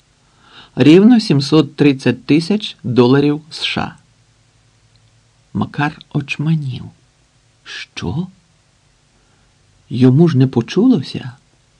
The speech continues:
Сімсот тридцять тисяч баксів? І ще п'ятдесят, що дала Марта.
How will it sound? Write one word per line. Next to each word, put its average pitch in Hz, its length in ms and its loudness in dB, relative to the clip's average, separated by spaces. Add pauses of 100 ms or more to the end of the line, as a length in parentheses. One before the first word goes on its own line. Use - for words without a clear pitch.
(240)
Сімсот 123 760 -4 (240)
тридцять - 640 -6 (140)
тисяч 160 480 0
баксів? 156 760 -4 (1500)
І 131 100 2
ще - 300 -2
п'ятдесят, 127 680 0
що - 240 -6
дала 156 300 -2
Марта. 190 540 -4